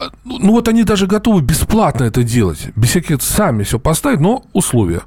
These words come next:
для фермера. Восемьдесят процентов продукции будет их.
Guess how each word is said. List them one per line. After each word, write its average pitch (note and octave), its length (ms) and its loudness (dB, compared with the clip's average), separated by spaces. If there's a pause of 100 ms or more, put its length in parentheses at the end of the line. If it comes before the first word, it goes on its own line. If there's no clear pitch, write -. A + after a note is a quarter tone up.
(180)
для C#3 160 2
фермера. D#2+ 440 -4 (280)
Восемьдесят E3+ 380 0
процентов D#3+ 380 -2
продукции F3+ 540 -2 (220)
будет F#3+ 260 2
их. - 260 -2